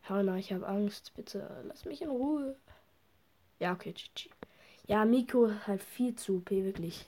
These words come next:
Das ist unfair. <laughs> Der Brawler ist wirklich krass. Nice.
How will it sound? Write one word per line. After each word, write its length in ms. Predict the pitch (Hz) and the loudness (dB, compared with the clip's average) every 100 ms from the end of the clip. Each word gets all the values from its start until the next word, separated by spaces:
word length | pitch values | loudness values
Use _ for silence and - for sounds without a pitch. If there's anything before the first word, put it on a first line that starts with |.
| - | -14
Das 80 | - | -12
ist 100 | - | -4
unfair. 580 | 202 196 - 247 226 208 - - - - | -2 2 4 6 6 4 -2 -20 -18 -16
<laughs> 400 | - - _ - | -18 -20 _ -6
Der 100 | 196 | 0
Brawler 340 | 196 190 185 | 2 4 2
ist 120 | 190 | 0
wirklich 320 | 196 190 190 | -6 -6 -8
krass. 320 | - 190 - - _ _ _ _ _ _ _ _ _ _ - _ _ - _ _ _ _ - - _ _ _ _ _ - - - - _ _ _ _ _ _ _ _ _ - _ _ | -6 -6 -6 -14 _ _ _ _ _ _ _ _ _ _ -20 _ _ -20 _ _ _ _ -20 -20 _ _ _ _ _ -20 -20 -20 -20 _ _ _ _ _ _ _ _ _ -20 _ _
Nice. 480 | 226 233 - - | -10 -10 -10 -16